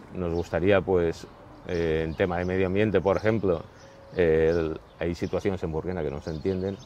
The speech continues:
aunque no sean competencias directas del ayuntamiento, pero es que el ayuntamiento tampoco se preocupa de, por lo menos ahora nunca se ha preocupado de gestionarla, a nuestro entender, correctamente. Por ejemplo, está todo el tema del, del cauce del río, que es un nido de plagas, de ratas, y,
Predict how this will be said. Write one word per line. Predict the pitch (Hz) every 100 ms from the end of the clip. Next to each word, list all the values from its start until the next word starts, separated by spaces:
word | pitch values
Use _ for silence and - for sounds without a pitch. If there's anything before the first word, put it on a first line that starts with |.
| -
aunque | 95 87
no |
sean | 95 117
competencias | 107 90 82 85 90 80
directas | 85 85 78
del | 82 82
ayuntamiento, | 76 80 76
pero | 90
es | 90
que |
el | 104
ayuntamiento | 104 95 98 95
tampoco | 110 113 107 101
se | 85
preocupa | 85 80 85 78
de, | 78 78 71 -
por | -
lo | 85
menos | 90 107 107
ahora | 95
nunca | 113 92
se | 90
ha |
preocupado | - 78 78 82
de |
gestionarla, | - - 87 80 80 76 73
a |
nuestro | 90 85 87
entender, | 78 82 87
correctamente. | 98 92 82 78 82 76
Por | 71
ejemplo, | 82 78
está | 92 90
todo | 95
el | 87
tema | 95 90
del, | 85 78 76 71 - - - - -
del | 95 90
cauce | 101 92
del | 98 95
río, | 104 113 117 - - - -
que | -
es | -
un | 82
nido | 90 80
de |
plagas, | - 95 98 95 90 90 82
de | 71
ratas, | 80 98 - 87 87 87
y, | - 85 78 -